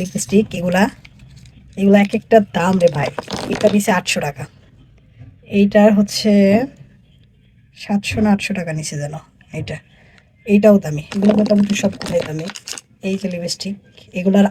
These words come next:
আরও কয়েকটা আছে হচ্ছে ওদের কাছে। এছাড়াও কয়েকদিন আগে ঢাকায় গিয়ে এতগুলা কিনে নিয়ে আসছি। এগুলো সবই লিপস্টিক। হার্লেন বগুড়ায় উদ্বোধন হয়েছে অনেকদিন আগেই, কালকে আরও আনুষ্ঠানিকভাবে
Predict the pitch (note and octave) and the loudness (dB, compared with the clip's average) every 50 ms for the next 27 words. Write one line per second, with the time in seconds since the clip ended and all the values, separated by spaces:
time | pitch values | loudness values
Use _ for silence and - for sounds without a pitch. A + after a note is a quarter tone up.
0 | - - F#3+ G3+ G#3 A3 A3 - - A3 G3+ G3 G3+ - G3+ G3+ G3+ - - G#3 | 0 0 2 4 6 4 4 4 4 4 4 4 2 0 0 0 0 2 2 0
1 | G3+ - - - - - F3 F3 E3+ E3+ F3+ F3 - - - - F#3 F#3 G#3 - | 0 0 -2 -6 -6 -6 -6 -6 -6 -6 -6 -6 -6 -6 -8 -6 -6 -8 -8 -8
2 | - - - - - - _ _ - - - - G#3 G3+ - A3 G#3+ G#3 G#3 G#3 | -10 -18 -20 -20 -20 -20 _ _ -20 -20 -12 -6 -4 0 4 4 4 4 4 2
3 | G3+ G3+ G3 G3 F3+ F#3 G3 G3 G3+ F#3 F3 F3+ F#3 F3+ F3 E3+ F3 F3+ E3+ - | 2 4 2 2 2 0 0 0 2 2 2 2 2 0 0 -2 -4 -4 -2 -2
4 | F3 E3+ E3+ E3+ D#3+ D#3+ D3 D3 C#3 C#3+ C#3+ - - - - - - - _ - | -4 -4 -2 -2 -2 -4 -4 -8 -8 -10 -12 -12 -12 -12 -12 -12 -12 -16 _ -20
5 | _ _ - - _ _ - - - - - - - - - - - _ _ - | _ _ -20 -20 _ _ -20 -20 -20 -20 -20 -18 -20 -18 -16 -18 -20 _ _ -20
6 | _ _ _ _ _ _ - - _ _ _ _ _ - F#3+ G3 F#3+ - - G3 | _ _ _ _ _ _ -20 -20 _ _ _ _ _ -2 2 2 2 2 2 0
7 | F3+ F#3 E3 D#3 D3+ D3 - - - - - _ _ _ _ _ _ _ _ - | 0 -2 -4 -6 -8 -10 -12 -18 -20 -20 -20 _ _ _ _ _ _ _ _ -4
8 | - G3 G3 G3+ G#3 A3 G#3 G3 G3 G3 G3 G3 G3 G3 G3 F#3+ F3+ - - - | 0 4 6 6 6 6 6 4 6 6 6 6 6 6 4 4 2 -2 -10 -18
9 | - - F#3+ F3+ F#3+ G3 F#3 G3 G3 F3+ F#3 F3 - G3 F3 F3+ E3+ E3+ F#3 F3 | -14 -10 -4 0 2 4 4 4 4 4 4 2 0 0 0 0 0 -2 -2 -4
10 | F3 - - F3 E3+ D#3 D#3 E3+ G#3 - - - F3+ E3+ - F3+ E3+ F3 F3+ F3 | -4 -4 -4 -4 -4 -2 -2 -4 -6 -6 -4 -4 -2 -2 0 0 0 0 0 0
11 | E3+ F3+ F3 - - F#3+ F3+ F3 - F3 F3 | 0 -2 -2 0 0 0 0 0 -2 0 0